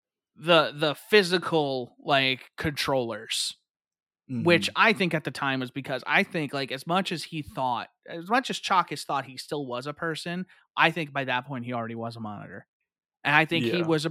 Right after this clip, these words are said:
Speaker 2: yeah.
Speaker 1: projection, much like, 'cause earlier in the book, there is a monitor that is projecting itself as a Forerunner. And that they couldn't tell,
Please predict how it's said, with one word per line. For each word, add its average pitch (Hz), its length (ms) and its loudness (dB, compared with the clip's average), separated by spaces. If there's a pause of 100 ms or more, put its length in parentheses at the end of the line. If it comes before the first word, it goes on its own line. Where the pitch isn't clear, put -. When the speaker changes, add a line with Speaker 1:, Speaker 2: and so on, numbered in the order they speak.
Speaker 2:
yeah. 147 220 -6
Speaker 1:
projection, 143 500 -2
much 139 320 -4
like, 135 240 -2
'cause 165 160 -4
earlier 220 340 4
in 170 100 2
the 147 80 0
book, 123 320 -2 (320)
there 156 140 6
is 165 100 2
a 160 60 0
monitor 147 480 0
that 135 140 -2
is 131 80 -8
projecting 139 480 -6
itself 127 380 -6
as 131 220 -2
a 117 80 -10
Forerunner. 147 640 -4 (1200)
And 151 380 4
that 147 260 -6
they 170 160 0
couldn't 160 300 -4
tell, 160 540 4